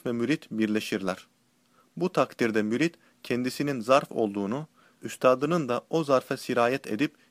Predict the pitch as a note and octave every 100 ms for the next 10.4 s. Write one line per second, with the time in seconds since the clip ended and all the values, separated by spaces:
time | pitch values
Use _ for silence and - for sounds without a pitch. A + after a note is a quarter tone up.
0 | - C3 - D3 A2 A2+ A2 A#2 B2 G#2+
1 | G2 F#2+ F2+ - _ _ _ _ A#2 A2+
2 | C3 B2+ A#2+ G#2+ F#2 F2+ - _ _ _
3 | _ _ _ _ - F3 - D3 C3+ C#3
4 | C3+ A#2+ G#2+ A2 D3+ - _ _ - B2+
5 | F3 - A#2+ - A#2 A2+ A2+ A2 A2 C#3
6 | A#2+ - A2+ A2 - A2+ F#2 - - _
7 | _ _ _ _ - - A2+ A2+ D3 E3+
8 | E3+ _ _ _ - A#2 B2 B2+ D3 D#3+
9 | C#3 B2 B2 C#3+ - - - A2+ A2+ B2+
10 | A2 F#2+ F#2